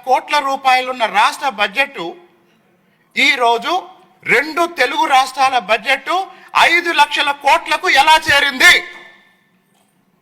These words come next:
మూడు వేల కోట్ల నుంచి ఆంధ్రప్రదేశ్ సంపద ఈరోజు ఐదు లక్షల కోట్లకు ఎలా చేరింది?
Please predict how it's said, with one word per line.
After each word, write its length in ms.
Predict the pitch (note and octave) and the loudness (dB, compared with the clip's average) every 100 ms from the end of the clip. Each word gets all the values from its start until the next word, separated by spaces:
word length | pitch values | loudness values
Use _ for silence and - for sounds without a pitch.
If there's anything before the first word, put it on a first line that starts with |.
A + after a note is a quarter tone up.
| _ _ _ D#3+ | _ _ _ -4
మూడు 320 | C4+ D#4+ D#4+ | 2 2 2
వేల 300 | D#4 D4+ C#4+ - | 4 4 4 2
కోట్ల 300 | D4 E4+ E4 | 2 4 2
నుంచి 340 | D#4+ D4+ D#4+ D#4+ C4+ - - _ _ _ _ _ _ _ - | -2 -2 0 2 0 -8 -20 _ _ _ _ _ _ _ 0
ఆంధ్రప్రదేశ్ 760 | A#3 D4 D#4+ D#4 D4+ D#4 D4+ | 2 2 0 -4 -2 -2 0
సంపద 400 | C#4 C#4+ D4+ D4 C#4+ - - - - _ - | 0 0 0 4 4 4 -4 -18 -20 _ -2
ఈరోజు 340 | C4+ D#4 E4 C#4 A#3+ E4 | 0 2 2 2 2 2
ఐదు 160 | E4+ | 0
లక్షల 360 | D4+ D4 D#4 C#4+ | -2 -2 0 -2
కోట్లకు 480 | - C#4 D#4 D#4 D#4 | 0 0 2 -2 0
ఎలా 280 | C4+ D4 D4 D4 | 2 4 2 2
చేరింది? 440 | C4 C4+ B3+ C#4 | 0 -2 -2 0